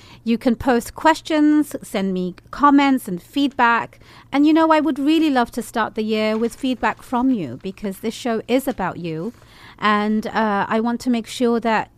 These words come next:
any questions you have, any thoughts you have are addressed.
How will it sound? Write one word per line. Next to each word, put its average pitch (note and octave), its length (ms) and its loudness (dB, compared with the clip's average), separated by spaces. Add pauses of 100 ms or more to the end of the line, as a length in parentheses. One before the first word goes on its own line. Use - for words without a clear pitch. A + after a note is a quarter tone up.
any D4 180 4
questions C4+ 580 -2
you G#3 100 -6
have, B3 380 0
any F#3+ 200 -4
thoughts C#4+ 440 0
you A3+ 120 -2
have G#3+ 260 -4
are F#3 160 -2
addressed. F3 640 -8